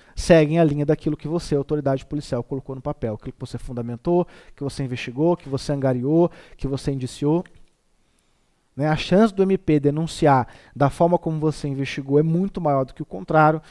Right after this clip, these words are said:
A chance do juiz condenar, né, com base ali na sua investigação, obviamente que depois no crivo do contraditório ampla defesa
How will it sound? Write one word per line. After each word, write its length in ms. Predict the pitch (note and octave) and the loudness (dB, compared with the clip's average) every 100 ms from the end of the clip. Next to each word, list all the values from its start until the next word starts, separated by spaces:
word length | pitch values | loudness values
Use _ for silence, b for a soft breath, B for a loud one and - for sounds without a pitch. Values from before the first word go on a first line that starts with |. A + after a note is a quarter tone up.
| b - | b -6
A 80 | C3 | -6
chance 280 | - C#3 | -4 -6
do 120 | - C#3 | -6 -6
juiz 180 | C#3 | -8
condenar, 840 | - E3 F3 F3 C#3+ D#3 G3 E3+ b b b _ | -6 -2 2 2 4 4 4 2 b b b _
né, 160 | C3+ | -6
com 240 | D#3 D3+ B2+ | -4 -6 -2
base 300 | C3 D3 C#3+ | 2 4 2
ali 140 | C3+ | 0
na 100 | C#3 | -2
sua 160 | - C3+ | -6 -8
investigação, 640 | C3 C3 - B2+ - G3+ | -8 -8 -8 -8 -4 -2
obviamente 420 | C#3+ B2+ C3+ C#3 | -2 -2 -4 -8
que 60 | - | -10
depois 320 | C3 C#3 C3+ | -6 -4 -4
no 60 | B2+ | -6
crivo 220 | B2+ B2+ | -6 -8
do 80 | - | -10
contraditório 600 | C3 C#3 C3 - B2+ B2+ | -10 -6 -6 -6 -8 -6
ampla 160 | C3+ | -10
defesa 440 | D3 - B2+ C3 | -10 -8 -6 -6